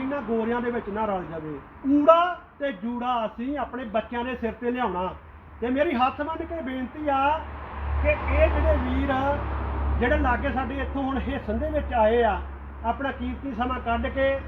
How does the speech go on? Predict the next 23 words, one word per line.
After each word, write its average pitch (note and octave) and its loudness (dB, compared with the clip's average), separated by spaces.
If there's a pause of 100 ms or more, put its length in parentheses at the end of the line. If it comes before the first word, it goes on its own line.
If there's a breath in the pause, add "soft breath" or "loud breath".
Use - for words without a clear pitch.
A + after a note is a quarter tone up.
(340)
ਮੇਰੇ A#3+ -2
ਵੀਰੋ, B3 2
ਸਾਰਿਆਂ A#3 0
ਦਾ C#4+ -2
ਫਰਜ਼ A#3 -2
ਬਣਦਾ A#3 0
ਕਿ B3 -6
ਗੁਰੂ A#3 -4
ਘਰ A#3+ 0 (640)
ਜਿਹੜਾ B3 2
ਵਾ C4 4 (140)
ਨਵਾਂ A3+ 2
ਬਣਨ A#3+ 2
ਜਾ A3+ 4
ਰਿਹਾ, A#3+ 2
ਉਹਦੇ A#3+ -2
ਵਾਸਤੇ A#3 2
ਜਗ੍ਹਾ G3+ 2
ਚਾਹੀਦੀ F#3+ -2
ਆ। E3+ 0
ਤੇ G3+ -4
ਜਗ੍ਹਾ C#4+ 0
ਵਾਸਤੇ C4+ 2